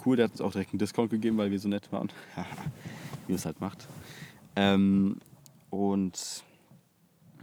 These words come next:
ja, der hat uns direkt einen Job angeboten. Nämlich ist er grad <laughs> dabei, mit seiner Frau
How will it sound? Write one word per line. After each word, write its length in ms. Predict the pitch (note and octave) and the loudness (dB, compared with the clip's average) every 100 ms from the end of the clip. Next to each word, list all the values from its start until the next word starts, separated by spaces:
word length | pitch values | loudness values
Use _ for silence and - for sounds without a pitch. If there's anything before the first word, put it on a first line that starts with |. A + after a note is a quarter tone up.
| - - - | -20 -18 -2
ja, 360 | G2+ F#2 E2 F2+ - - - - - - - - - - | 2 4 2 -2 -16 -20 -20 -20 -20 -18 -16 -16 -20 -4
der 540 | F#2+ F#2+ F2+ F2 F2 F2+ | 0 4 4 4 2 2
hat 120 | F#2+ | 0
uns 120 | G#2 | -2
direkt 160 | F2+ - | -4 -6
einen 60 | |
Job 180 | G2+ F#2+ | -4 -2
angeboten. 640 | G2+ G2+ G2 G2 G2 G2+ G2 - - _ | 0 0 2 0 2 0 0 -8 -20 _
Nämlich 200 | G2+ G2 | 0 2
ist 80 | G2+ | 0
er 80 | F#2+ | 0
grad 180 | G2 | -2
<laughs> 100 | - | -2
dabei, 180 | G#2 A2 | 0 2
mit 200 | A2 F#2 | 2 2
seiner 220 | G2 F#2 | 0 0
Frau 360 | F#2 - F#2+ F#2 | -2 -2 0 0